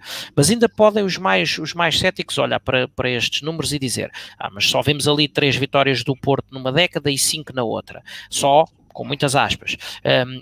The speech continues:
ainda há, ainda pode haver o, os empates e afins a tentar salvar a honra do convento.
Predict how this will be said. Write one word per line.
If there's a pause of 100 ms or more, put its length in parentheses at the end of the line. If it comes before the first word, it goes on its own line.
ainda
há,
ainda
pode
haver
o,
os
empates
e
afins
a
tentar
salvar
a
honra
do
convento.